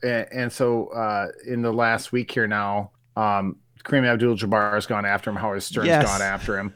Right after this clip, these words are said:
Speaker 2: <laughs> Well,
Speaker 1: And,
Speaker 2: Kareem
Speaker 1: and he's been,
Speaker 2: Abdul-Jabbar is
Speaker 1: you
Speaker 2: the
Speaker 1: know,
Speaker 2: big
Speaker 1: and,
Speaker 2: one,
Speaker 1: and,
Speaker 2: though.
Speaker 1: and then, and, and then, and I'll let you get to Kareem Abdul-Jabbar, but 'cause that's a, a good talking point. But, like, some of the stuff that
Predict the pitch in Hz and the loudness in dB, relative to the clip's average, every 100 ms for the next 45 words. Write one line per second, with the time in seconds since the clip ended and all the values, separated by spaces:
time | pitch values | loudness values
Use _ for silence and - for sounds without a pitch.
0 | - - - 127 143 214 202 151 185 151 | -12 -6 0 4 8 10 12 12 8 8
1 | 147 156 143 131 127 139 113 101 95 78 | 8 10 8 8 8 8 6 4 4 2
2 | 139 135 131 120 - _ _ _ _ _ | 2 4 2 0 -10 _ _ _ _ _
3 | _ _ _ 135 135 143 139 139 135 - | _ _ _ -2 0 2 4 4 2 -2
4 | 127 123 135 139 143 - 123 - 117 110 | -6 0 4 6 6 4 -4 -2 -4 -2
5 | 98 92 92 85 120 117 92 95 92 - | -2 -2 -4 -2 0 2 0 -4 -6 -4
6 | - 117 98 - - 101 - - _ _ | 2 2 2 -6 -2 -2 -2 -14 _ _
7 | - 92 113 101 120 98 131 143 135 104 | -6 -6 -6 -4 -2 -2 -2 -2 -4 -4
8 | 110 101 107 104 98 _ _ - 165 185 | -4 -4 -4 -4 -6 _ _ 2 6 6
9 | 139 - 151 135 - 117 107 | 6 6 6 6 6 6 4